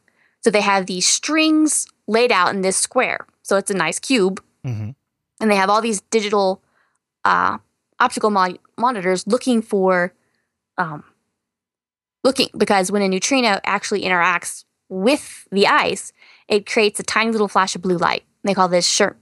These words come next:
Speaker 1: uh, Cherenkov light. And it's, so from there, they have all these little cameras saying, "All right, look for this little light." And so what they're able to do is see that. So if you see the video in the show notes, it has a whole bunch of vertical lines, and that's why those are the, all the different,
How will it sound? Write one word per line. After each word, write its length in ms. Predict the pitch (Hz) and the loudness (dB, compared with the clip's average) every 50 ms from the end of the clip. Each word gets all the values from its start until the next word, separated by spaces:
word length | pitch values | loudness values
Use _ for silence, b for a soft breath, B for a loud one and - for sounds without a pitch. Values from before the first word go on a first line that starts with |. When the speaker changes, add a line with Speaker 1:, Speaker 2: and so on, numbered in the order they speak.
| - | -4
Speaker 1:
uh, 260 | - 190 175 180 180 - - - _ _ - | -2 -2 -2 -2 -4 -6 -10 -16 _ _ -6
Cherenkov 380 | - - 214 208 202 - - 170 | 0 2 2 2 2 0 -2 -2
light. 320 | - 85 76 71 - - - _ _ _ _ _ _ _ _ _ _ _ _ _ - | 0 0 0 -2 -4 -8 -16 _ _ _ _ _ _ _ _ _ _ _ _ _ -4
And 160 | - 190 - | -2 0 2
it's, 320 | 185 170 - - - - - _ _ _ _ _ _ _ _ _ _ _ _ _ _ _ _ _ | 0 0 -2 -4 -6 -6 -8 _ _ _ _ _ _ _ _ _ _ _ _ _ _ _ _ _
so 540 | - - - - 214 196 185 185 180 180 - - | -16 -6 -2 0 2 2 2 2 2 0 -4 -4
from 220 | - - 220 208 | -2 0 2 2
there, 160 | 214 247 254 226 | 2 2 2 2
they 140 | 208 196 | 2 0
have 220 | 196 - - 185 196 | 0 -2 -2 -2 0
all 160 | - - 247 | 0 0 0
these 180 | 240 269 262 - | 0 0 0 0
little 140 | 262 240 240 | 0 -2 0
cameras 340 | - 214 190 185 185 185 185 | 0 0 0 0 0 -2 -2
saying, 220 | - 185 185 196 | 0 0 2 2
"All 80 | 208 214 | 2 2
right, 180 | 180 165 - _ | 2 0 -4 _
look 340 | 214 214 202 233 254 - - | -10 -4 -2 -2 -2 -4 -8
for 340 | - - - 226 214 208 208 | -12 -6 -2 0 2 2 2
this 300 | 190 190 196 202 - - | 0 -2 -4 -4 -4 -4
little 260 | 180 190 190 190 180 | -4 -2 0 0 0
light." 320 | 185 185 175 - - - - _ _ _ _ _ _ _ _ _ _ _ _ _ _ _ _ _ _ _ _ _ - | -2 -2 -6 -6 -8 -12 -20 _ _ _ _ _ _ _ _ _ _ _ _ _ _ _ _ _ _ _ _ _ -4
And 80 | 202 185 | -2 0
so 100 | 220 214 | 2 0
what 100 | 202 190 | 2 2
they're 100 | 202 190 | 2 2
able 140 | 190 180 190 | 2 0 -2
to 80 | 180 - | -4 -2
do 180 | 214 277 294 269 | 0 0 2 2
is 140 | 254 247 240 | 2 0 0
see 160 | - - 285 285 | -2 -2 -2 0
that. 240 | - 147 - - - | 0 -2 -4 -4 -2
So 120 | - 196 | 0 0
if 100 | 190 190 | 0 0
you 60 | 202 | 0
see 240 | 196 - 220 214 208 | 0 2 2 2 2
the 480 | 175 185 180 175 170 170 170 170 175 - | 2 2 4 4 4 4 4 2 0 -2
video 240 | - 190 - 220 214 | -2 -2 0 2 2
in 60 | 202 | 0
the 80 | 190 190 | 0 0
show 180 | - 202 185 | 2 2 2
notes, 260 | 185 185 180 185 - - | 2 2 0 0 -2 -4
it 60 | 170 | -4
has 160 | 175 185 175 | -2 -2 -2
a 40 | 180 | -2
whole 180 | 180 220 233 | 0 0 0
bunch 260 | 208 240 220 233 - - | 2 0 0 0 -2 -2
of 140 | 196 180 | -2 -2
vertical 340 | 185 202 202 202 202 - 185 | 0 0 0 0 0 -2 0
lines, 460 | 175 175 175 175 185 196 208 - - - | 0 2 2 2 0 0 -2 -6 -8 -6
and 120 | - 185 180 | -2 0 0
that's 200 | 170 175 - - | 0 0 -2 -2
why 160 | 185 175 160 | -2 -2 0
those 280 | 160 180 180 180 185 | 2 0 0 2 0
are 60 | 185 175 | 0 0
the, 100 | 180 - | 0 0
all 180 | - 175 180 175 | 2 2 0 0
the 80 | 175 | 0
different, 520 | 170 180 180 180 - 170 165 165 - - | 0 0 0 0 0 -4 -4 -4 -6 -12